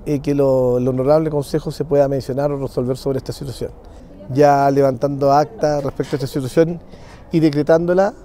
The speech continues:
lo que procede es ya poder ingresar la denuncia, un escrito formal ante el ter,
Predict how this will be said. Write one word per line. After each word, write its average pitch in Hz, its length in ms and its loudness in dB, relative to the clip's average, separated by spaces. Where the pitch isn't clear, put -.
lo 139 140 0
que 135 160 -2
procede 143 520 0
es 143 40 -2
ya 139 100 2
poder 139 220 2
ingresar 135 380 -2
la 135 100 -2
denuncia, 165 540 -4
un 135 100 -4
escrito 139 320 -4
formal 135 420 -4
ante 170 200 -6
el 185 80 -10
ter, 143 200 -2